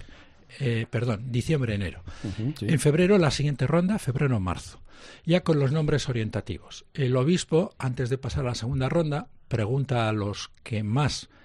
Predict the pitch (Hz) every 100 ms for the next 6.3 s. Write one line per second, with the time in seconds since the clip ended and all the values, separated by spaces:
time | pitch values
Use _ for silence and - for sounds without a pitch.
0 | - - 135 117 123 127 120 - 110 107
1 | - 113 139 101 - - - 185 180 180
2 | 175 175 147 160 - 202 - - - _
3 | _ - - 120 107 160 101 - - -
4 | - - 240 160 - 127 151 139 151 156
5 | 131 120 113 120 - 113 120 104 101 95
6 | - 214 92